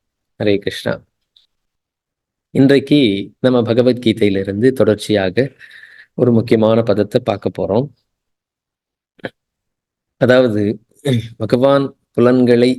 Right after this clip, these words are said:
வெளிப்படுத்துவதற்கு, கட்டுப்படுத்துவதற்கு உயர்ந்த சுவையை கொடுக்க வேண்டும் அப்படின்னு சொல்லி இரண்டாவது அத்தியாயத்திலே ஐம்பத்தி ஒன்பதாவது பதத்திலே சொல்றார். இப்போ உயர்ந்த சுவையை கொடுக்கும்போது தாழ்ந்த சுவை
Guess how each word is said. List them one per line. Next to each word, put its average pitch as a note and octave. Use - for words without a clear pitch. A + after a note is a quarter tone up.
வெளிப்படுத்துவதற்கு, G#2+
கட்டுப்படுத்துவதற்கு G2+
உயர்ந்த A2+
சுவையை G#2+
கொடுக்க G2
வேண்டும் G2
அப்படின்னு G2+
சொல்லி G2
இரண்டாவது G#2
அத்தியாயத்திலே G2+
ஐம்பத்தி A2+
ஒன்பதாவது G#2
பதத்திலே G2+
சொல்றார். F2+
இப்போ A#2
உயர்ந்த C3+
சுவையை A#2+
கொடுக்கும்போது G#2+
தாழ்ந்த A2
சுவை G#2+